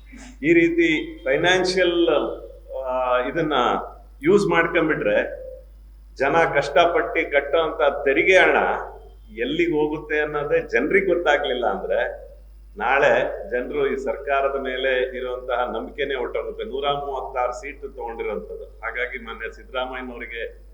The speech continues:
ಮತ್ತೊಮ್ಮೆ ಒತ್ತಾಯ ಮಾಡ್ತೀನಿ, ಸೂಕ್ತ ತನಿಖೆ ಮಾಡಿ. ದೊಡ್ಡ ಅಮೌಂಟು, ಸಾವಿರದ ಒಂಬೈನೂರ ಐವತ್ಮೂರು ಕೋಟಿಯಷ್ಟು ದೊಡ್ಡ ಹಗರಣ ಆಗಿದೆ, ಅದನ್ನ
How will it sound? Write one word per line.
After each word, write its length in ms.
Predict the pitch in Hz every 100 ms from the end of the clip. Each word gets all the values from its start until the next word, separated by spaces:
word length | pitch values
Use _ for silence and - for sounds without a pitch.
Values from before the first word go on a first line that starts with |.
| -
ಮತ್ತೊಮ್ಮೆ 460 | 110 - 180 175 170
ಒತ್ತಾಯ 420 | 151 147 139 135
ಮಾಡ್ತೀನಿ, 640 | 127 120 110 127 156 - - - - - - -
ಸೂಕ್ತ 240 | 156 151 165
ತನಿಖೆ 420 | 143 135 123 127
ಮಾಡಿ. 520 | 107 95 82 - - - - - - - - - 143
ದೊಡ್ಡ 300 | 160 160 190
ಅಮೌಂಟು, 840 | 180 170 165 139 120 90 - -
ಸಾವಿರದ 800 | 131 139 147 147 151 147 143 147 -
ಒಂಬೈನೂರ 600 | 123 143 147 147 147 143 143 135
ಐವತ್ಮೂರು 720 | 139 143 139 139 135 131 131
ಕೋಟಿಯಷ್ಟು 680 | 151 175 170 156 131 - 170 131 127 - - - -
ದೊಡ್ಡ 260 | 127 151 - 180 143 - - - - 113
ಹಗರಣ 300 | 127 139 143
ಆಗಿದೆ, 600 | 147 - 123 120 - 123 - - - - -
ಅದನ್ನ 300 | 104 175 175